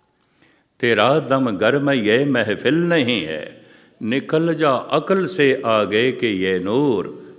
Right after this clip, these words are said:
ਚਿਰਾਗੇ ਰਾਹ ਹੈ, ਮੰਜ਼ਿਲ ਨਹੀਂ ਹੈ।" ਅਕਲ ਦੀ ਦੁਨੀਆ ਤੋਂ ਅੱਗੇ ਲੰਘ ਜਾ, ਇਹ ਰਸਤੇ ਦਾ ਦੀਵਾ ਜ਼ਰੂਰ ਹੈ, ਮੰਜ਼ਿਲ ਨਹੀਂ ਹੈ।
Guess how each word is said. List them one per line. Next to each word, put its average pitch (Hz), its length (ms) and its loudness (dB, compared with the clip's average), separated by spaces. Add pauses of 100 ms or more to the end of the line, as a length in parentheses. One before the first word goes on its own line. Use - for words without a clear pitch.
ਚਿਰਾਗੇ 110 760 0
ਰਾਹ 107 360 0
ਹੈ, 80 320 -10
ਮੰਜ਼ਿਲ 98 400 -6
ਨਹੀਂ 127 460 -8
ਹੈ।" 82 240 -20 (680)
ਅਕਲ 208 280 2
ਦੀ 180 160 6
ਦੁਨੀਆ 127 440 2
ਤੋਂ 123 220 0
ਅੱਗੇ 120 220 4
ਲੰਘ 95 240 0
ਜਾ, 95 380 -2 (240)
ਇਹ 143 100 2
ਰਸਤੇ 143 460 0
ਦਾ 135 180 2
ਦੀਵਾ 151 460 2
ਜ਼ਰੂਰ 117 460 4
ਹੈ, 85 380 -4 (580)
ਮੰਜ਼ਿਲ 113 540 -4
ਨਹੀਂ 90 280 -8
ਹੈ। - 220 -20